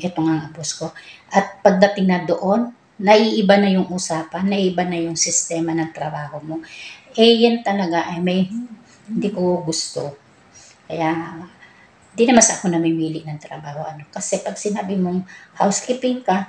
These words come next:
di doon ka. Doon ang, yung, yun ang responsibilidad mo. Kaya pag caregiver ka, ang responsibilidad mo lang ay yung pasyente. Kaya yun, susubukan ko po bukas.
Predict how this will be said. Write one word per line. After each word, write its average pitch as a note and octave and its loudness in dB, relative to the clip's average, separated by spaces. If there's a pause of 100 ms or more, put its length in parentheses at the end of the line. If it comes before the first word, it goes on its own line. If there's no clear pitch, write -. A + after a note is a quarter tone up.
(160)
di F4+ 6
doon A3 6
ka. A3+ 2
Doon G3+ -4
ang, G#3 0 (420)
yung, G3 2
yun G#3 2
ang G3+ 0
responsibilidad G3 -2
mo. A3+ -8 (400)
Kaya - -14
pag A3+ -4
caregiver G#3+ 0
ka, E3+ -8 (560)
ang A3+ 4
responsibilidad G#3 2
mo E3+ -4
lang E3 -6
ay F#3+ 2
yung F3 0
pasyente. - -10 (160)
Kaya E3+ -4
yun, E3+ 2
susubukan E3+ -2
ko E3+ -8
po D#3+ -4
bukas. F3 -6